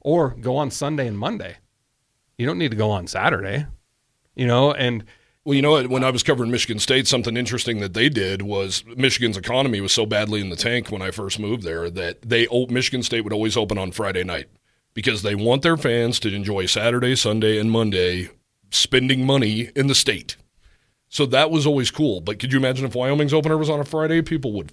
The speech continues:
Speaker 2: flip out. We're already hearing people flipping out about C S U being on a Friday instead of, you know, preparing. They let you know five, six months ahead of time. Can't you prepare for that?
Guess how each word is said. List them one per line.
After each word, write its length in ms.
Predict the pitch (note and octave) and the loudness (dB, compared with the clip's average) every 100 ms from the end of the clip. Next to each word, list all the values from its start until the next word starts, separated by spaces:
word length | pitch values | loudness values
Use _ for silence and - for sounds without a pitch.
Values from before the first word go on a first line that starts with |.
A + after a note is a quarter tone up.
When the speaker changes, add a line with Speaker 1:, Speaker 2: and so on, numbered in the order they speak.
| _ | _
Speaker 2:
flip 320 | F3 E3 E3+ - _ | -4 -2 -4 -10 _
out. 260 | C3+ A2 - - - - - - - - - | -4 -2 2 6 6 4 2 2 -2 -4 2
We're 120 | F3+ | 6
already 180 | F#3 F3+ | 6 8
hearing 200 | G3+ F#3+ | 6 6
people 200 | D#3+ A#2+ | 4 2
flipping 300 | - E3 C3+ | 0 0 4
out 100 | D3 | 4
about 180 | C#3+ C3 | 4 4
C 180 | - D#3+ | 2 0
S 140 | D3+ | 0
U 80 | F3+ | 0
being 180 | E3 B2+ | 2 2
on 120 | A2 | 0
a 40 | |
Friday 380 | G2+ A#2+ A2+ A#2+ | 0 0 2 2
instead 320 | B2+ A2+ E3 D3 | 0 2 2 2
of, 220 | A#2+ - | 0 -6
you 160 | - D3+ | 0 2
know, 220 | C3+ A#2+ | 4 2
preparing. 920 | A#2 D#3+ A2+ - F3 E3+ A2+ G#2 A#2+ - _ _ _ | 2 2 6 6 8 6 4 2 -6 -8 _ _ _
They 100 | C#3 | 4
let 160 | D#3 F3 | 6 6
you 80 | C#3+ | 6
know 200 | D#3+ E3+ | 6 4
five, 380 | - C3 C#3 | 2 2 2
six 240 | C#3 D3+ C#3 | 2 0 0
months 220 | D3 C#3+ | 0 2
ahead 160 | A#2 E3+ | 2 2
of 80 | |
time. 320 | C3+ A2 A2 C#3 | 0 0 0 0
Can't 240 | C#3 D#3+ | 0 0
you 100 | D#3 | -2
prepare 480 | C#3+ C3 - A#2+ D#3 | 0 0 2 2 2
for 180 | E3+ F3+ | 0 0
that? 360 | F3+ F3+ - | 0 -2 -6